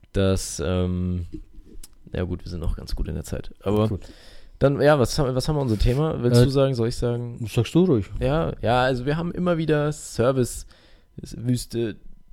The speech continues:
Speaker 1: Deutschland-Probleme irgendwie im Vergleich international mit egal wo eigentlich.
Speaker 2: Egal wo.
Speaker 1: <laughs>
Speaker 2: Das ist ja immer interessant, wenn du mal wieder von irgendwo zurückkommst.
Speaker 1: Ja, und dann wieder das mitbekommst,
Speaker 2: Und,
Speaker 1: ja.
Speaker 2: äh, einfach siehst, mit wie viel,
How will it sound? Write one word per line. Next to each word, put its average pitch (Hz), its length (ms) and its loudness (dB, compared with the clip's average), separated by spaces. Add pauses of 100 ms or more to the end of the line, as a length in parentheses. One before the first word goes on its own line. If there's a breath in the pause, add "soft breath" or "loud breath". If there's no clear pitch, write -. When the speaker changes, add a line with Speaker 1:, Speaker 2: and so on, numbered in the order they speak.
Speaker 1:
Deutschland-Probleme 101 1120 -2
irgendwie 110 320 0
im 104 120 -4
Vergleich 101 520 0 (320)
international 98 800 -2
mit - 420 -10
egal 92 440 2
wo 92 240 2
eigentlich. 120 600 8
Speaker 2:
Egal 139 320 12
wo. 139 80 12
Speaker 1:
<laughs> 190 760 10
Speaker 2:
Das 131 80 10
ist 123 120 6
ja 170 80 12
immer 170 140 10
interessant, 147 460 6
wenn 117 80 4
du - 120 0
mal 120 120 4
wieder 120 120 2
von 120 160 -2
irgendwo 120 260 0
zurückkommst. 113 640 -2
Speaker 1:
Ja, 98 240 6
und 95 120 2
dann 101 120 4
wieder 104 200 8
das 95 180 2
mitbekommst, 123 600 8
Speaker 2:
Und, - 80 2
Speaker 1:
ja. 117 260 8
Speaker 2:
äh, - 40 -4
einfach 117 300 2
siehst, 127 380 0
mit 113 160 -2
wie 120 100 4
viel, 110 380 0